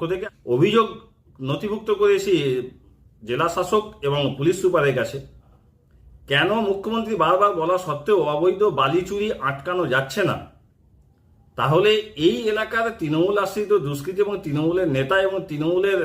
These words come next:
দলদাস প্রশাসনিক আধিকারিক, তারা কি মুখ্যমন্ত্রীর কথাকেও অমান্য করছেন শুধুমাত্র টাকার জন্য? না, মুখ্যমন্ত্রী সামনে এক বলছেন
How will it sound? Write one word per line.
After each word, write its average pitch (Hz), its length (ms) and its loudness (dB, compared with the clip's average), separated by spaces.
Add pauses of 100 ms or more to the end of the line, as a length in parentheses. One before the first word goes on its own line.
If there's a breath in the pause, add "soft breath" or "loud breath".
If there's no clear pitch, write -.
দলদাস 156 460 0
প্রশাসনিক 190 600 -4
আধিকারিক, 165 500 2 (500 soft breath)
তারা 165 260 -2
কি 247 140 -6 (440)
মুখ্যমন্ত্রীর 226 760 -2
কথাকেও 208 460 0
অমান্য 220 380 -2
করছেন 240 400 0 (1160)
শুধুমাত্র 208 480 2
টাকার 185 380 0
জন্য? 240 180 -2 (100)
না, 202 140 0
মুখ্যমন্ত্রী 220 640 -4
সামনে 202 360 -2
এক 214 180 2
বলছেন 214 360 -2